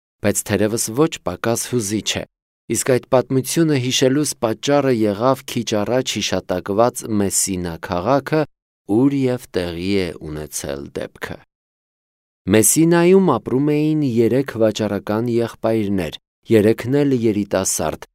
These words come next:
որոնք իրենց Սան Ջեմինիացի հոր մահից հետո մեծահարուստ մարդիկ էին դարձել։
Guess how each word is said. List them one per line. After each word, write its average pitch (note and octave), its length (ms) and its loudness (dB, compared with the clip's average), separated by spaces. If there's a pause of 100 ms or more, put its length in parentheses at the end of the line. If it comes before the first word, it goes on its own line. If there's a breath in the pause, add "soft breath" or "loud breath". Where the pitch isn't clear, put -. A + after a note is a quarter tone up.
(120)
որոնք G#2 380 0
իրենց G#2 320 0
Սան A#2+ 400 2
Ջեմինիացի G#2 800 0
հոր G2+ 340 2
մահից F#2+ 460 -2
հետո G2+ 360 0
մեծահարուստ G2 800 -2
մարդիկ G#2+ 480 -4
էին D#2+ 260 -4
դարձել։ D#2+ 540 -8